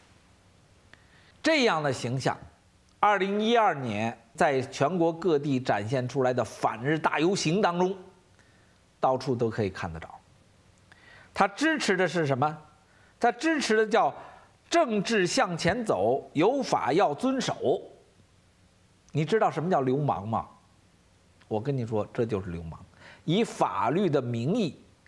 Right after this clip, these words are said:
耍的大流氓，对吧？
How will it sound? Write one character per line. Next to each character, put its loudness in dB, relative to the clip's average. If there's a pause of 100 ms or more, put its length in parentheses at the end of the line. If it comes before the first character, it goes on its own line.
(300)
耍 -4
的 -6 (280)
大 -2
流 -6
氓， -14 (1800)
对 0
吧？ -4